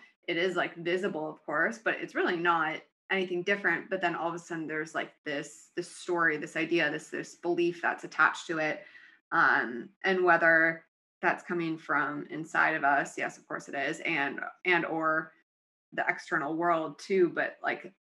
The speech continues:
<laughs> that kinda goes back to, like, the, "Does anything matter? Like, why do we care about anything? Like, can we just let it all be?" Um, but that was also one of the reasons why I brought up the,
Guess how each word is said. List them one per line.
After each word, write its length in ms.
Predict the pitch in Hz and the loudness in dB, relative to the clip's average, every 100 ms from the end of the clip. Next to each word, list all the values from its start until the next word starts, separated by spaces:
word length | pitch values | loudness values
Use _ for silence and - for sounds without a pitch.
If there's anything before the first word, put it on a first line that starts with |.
| _ | _
<laughs> 0 | 202 202 196 - 202 202 - | -6 -4 -6 -8 -6 -4 4
that 200 | 226 233 | 4 8
kinda 180 | 277 | 8
goes 160 | 247 269 | 8 8
back 140 | 214 | 6
to, 140 | 220 196 | 2 -2
like, 160 | 185 - - 262 - | -6 -8 -16 -18 -4
the, 240 | 180 175 - - | 2 2 0 -6
"Does 140 | 175 | -4
anything 360 | 208 247 262 254 | -2 -2 -4 -4
matter? 340 | 269 269 165 | -2 0 0
Like, 180 | 160 165 | 0 -4
why 240 | 160 175 | 0 2
do 100 | 233 | 4
we 120 | 269 269 | 0 4
care 220 | 302 285 | 8 10
about 200 | 294 294 | 10 8
anything? 540 | 339 330 294 208 175 | 8 8 8 6 6
Like, 200 | 175 180 | 4 2
can 100 | 214 | 0
we 80 | 208 | 2
just 220 | 220 254 | 2 2
let 140 | 269 277 | 2 4
it 120 | 277 | 6
all 220 | 269 269 | 6 6
be?" 380 | 302 311 240 175 170 - - - - _ | 6 6 6 2 0 -8 -20 -20 -20 _
Um, 540 | 180 170 165 156 87 - _ _ _ _ 165 | 6 6 6 0 -6 -14 _ _ _ _ -2
but 100 | 196 | 4
that 140 | 180 | 6
was 100 | 185 | 6
also 200 | 175 170 | 2 0
one 80 | 165 | -4
of 60 | |
the 60 | 160 | -2
reasons 300 | 160 156 151 | -4 -4 -4
why 140 | 143 | -2
I 40 | - | 0
brought 180 | 143 - | 0 -2
up 160 | - | -2
the, 360 | 120 139 139 | 0 0 0